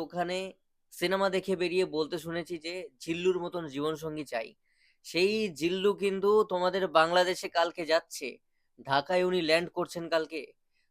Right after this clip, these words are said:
তোমাদের দেশে ঢাকার কোনো এক সিনেমা হলে বসে বরবাদ সিনেমাটা দেখবে বলে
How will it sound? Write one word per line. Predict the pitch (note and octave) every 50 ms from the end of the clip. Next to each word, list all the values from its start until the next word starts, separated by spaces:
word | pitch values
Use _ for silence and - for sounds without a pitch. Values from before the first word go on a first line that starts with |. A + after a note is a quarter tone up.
| _ -
তোমাদের | C#3 C#3 D#3 E3 D#3+ F3+ F3 D#3 B2+ C3+ D3
দেশে | D3+ - - F#3 F#3+ F#3+ G3 F#3 - - _ _ - C#3+
ঢাকার | D3 D3+ - F3+ F#3 F#3 F#3 - -
কোনো | F3 F3 F3+ F#3+ F#3+ F#3
এক | F#3 - - -
সিনেমা | - E3+ F3+ F#3 F3+ F#3 F3+ F3
হলে | F3 F3+ F3+ E3+ D3+ E3
বসে | E3+ D#3 E3+ F3+ F#3 F#3+ F#3 - _ _ _ _ _ B2
বরবাদ | C#3 D#3+ E3+ F3+ F3 F3+ F#3+ F#3+ F#3 - - -
সিনেমাটা | F3 E3 F3+ F3+ F3 F3+ - F#3 E3+ C#3+ B2+
দেখবে | D3+ D#3+ D#3 D3 D#3 F3 F3 D#3 D3
বলে | D#3 D#3+ E3